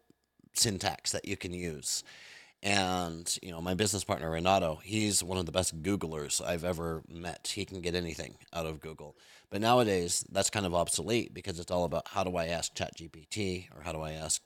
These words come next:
any of these other models to get something. So you're saying that you do a lot of that for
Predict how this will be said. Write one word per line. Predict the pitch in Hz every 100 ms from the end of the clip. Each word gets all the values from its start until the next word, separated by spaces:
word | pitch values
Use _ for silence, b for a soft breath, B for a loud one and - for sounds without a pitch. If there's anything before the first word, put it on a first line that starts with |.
| -
any | - 90 87
of |
these | 80 82
other | 90
models | 85 76 73 64 - -
to | -
get | 73 -
something. | 78 - - 50 _ b b -
So | 117
you're | 107 135
saying | 139 117 95 85 85 67
that | 87 87 85 -
you | 95
do | 101 95
a |
lot | 85 82
of | 76
that | 71 -
for | - - - 92 73 67